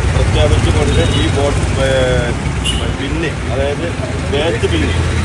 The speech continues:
ഇത് നല്ല രീതിയിൽ പരിചരിക്കേണ്ടത് നമ്മുടെ ഈ പ്രത്യേകിച്ച് വ്യാപാരികളും പിന്നെ നമ്മുടെ ഇവിടുത്തെ ഓട്ടോ തൊഴിലാളികളും അതുപോലെ പിന്നെ ഇവിടുത്തെ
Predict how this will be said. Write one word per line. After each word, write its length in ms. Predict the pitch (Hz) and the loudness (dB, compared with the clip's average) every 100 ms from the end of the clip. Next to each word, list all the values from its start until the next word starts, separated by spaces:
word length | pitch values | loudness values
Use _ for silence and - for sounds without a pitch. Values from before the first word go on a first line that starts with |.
| - - - | 0 -2 -2
ഇത് 100 | 170 | 0
നല്ല 160 | 156 170 202 | 0 2 2
രീതിയിൽ 280 | 190 175 165 - 147 | 4 4 2 2 0
പരിചരിക്കേണ്ടത് 840 | 139 - - - - - - - - | 0 0 0 2 2 2 2 2 2
നമ്മുടെ 360 | - - - - - | 2 0 0 0 0
ഈ 40 | - | 0
പ്രത്യേകിച്ച് 460 | - - - - - - | 0 0 0 0 -2 -2
വ്യാപാരികളും 640 | 139 135 143 - - - - - - - - | -2 0 0 -2 -2 -2 -2 -2 -2 -2 -2
പിന്നെ 240 | 190 - 139 139 143 | -2 -2 0 0 0
നമ്മുടെ 300 | - 139 - 143 | 0 0 0 0
ഇവിടുത്തെ 320 | - - - 139 | 0 -2 0 -2
ഓട്ടോ 180 | - - - | -2 -2 -2
തൊഴിലാളികളും 600 | - - 139 - - - | -2 -2 -2 -4 -4 -4
അതുപോലെ 420 | - - - - - - - - 123 | -6 -6 -6 -6 -6 -8 -10 -10 -8
പിന്നെ 260 | 127 123 135 131 120 - | -8 -6 -6 -6 -6 -8
ഇവിടുത്തെ 400 | 135 139 - 151 | -8 -10 -8 -4